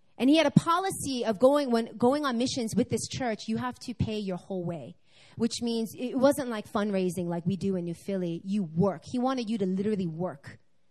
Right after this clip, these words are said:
for the money that you were gonna use to go to Africa. We had to raise a lot of money. And so I had no job. I just graduated college. And so the next day I told my parents, "Mama, Papa,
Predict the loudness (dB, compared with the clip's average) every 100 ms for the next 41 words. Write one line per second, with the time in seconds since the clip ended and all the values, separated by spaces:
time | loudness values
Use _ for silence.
0 | _ _ _ -2 2 2 2 -2 -6 _
1 | _ _ _ 4 8 8 8 2 -4 -6
2 | -2 0 0 0 -2 -2 -4 -4 -4 -4
3 | -8 -4 -2 0 0 0 -2 2 4 4
4 | 2 2 -2 -2 -4 -4 -4 -4 -4 -8
5 | -14 _ _ -20 -20 -8 -2 0 4 4
6 | 4 0 0 0 2 4 4 2 0 -2
7 | 2 2 2 0 0 -2 -2 -2 -2 -2
8 | -6 -10 -14 -20 -16 -2 -2 2 6 6
9 | 6 2 -6 -20 _ 2 6 6 4 0
10 | 0 2 0 0 0 2 0 2 -2 -4
11 | -8 -12 -16 _ _ 0 2 2 0 2
12 | 2 2